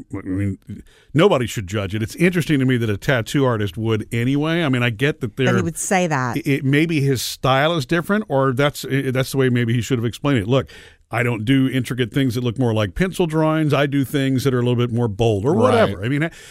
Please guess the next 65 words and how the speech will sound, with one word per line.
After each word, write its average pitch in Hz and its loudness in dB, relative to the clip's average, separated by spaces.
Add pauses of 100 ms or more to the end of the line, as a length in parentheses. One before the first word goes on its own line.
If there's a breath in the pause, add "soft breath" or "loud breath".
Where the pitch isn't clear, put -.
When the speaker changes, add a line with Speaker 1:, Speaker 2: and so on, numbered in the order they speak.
(100)
Speaker 1:
explaining 160 0
it 131 0
that 131 0
way. 110 0
So, 147 2
Speaker 2:
Mm-hmm. 127 -4
Speaker 1:
uh, - -8
so 156 0
I 175 0
agree 135 0
with 123 0
you, 113 -2
but 143 0
I 165 2
think 226 -2
that 160 -2
Speaker 2:
His 214 0
Speaker 1:
she - 0
Speaker 2:
choice - 4
of 117 2
Speaker 1:
eventually, - 0
Speaker 2:
words 131 -2
were 135 -4
Speaker 1:
she 123 2
Speaker 2:
wrong. 117 -2
Speaker 1:
took 175 2
that 131 0
in 110 -4
stride 139 2
because 143 -2
she - 0
knows 127 2 (320 loud breath)
that, 113 -2 (100)
you 123 -4
know, 101 -4
she 120 -2
likes 107 -2
what 135 -2
she 123 0
has. 107 -2
She 110 -4
does 110 0
think 104 -6
it 104 -4
was 98 -6
well 104 -2
done, 98 0
and, 135 2
Speaker 2:
Mm-hmm. 139 0
Speaker 1:
and, 143 6
and 143 0
it 147 -2
was. 139 0
And 123 0
yes, 143 0
it 143 2
is 160 0
different 101 -2
than 107 -2
anything 101 -2
else, 104 -2 (100)
else 110 -4
I've 101 -4
ever 95 -4
seen. 95 -2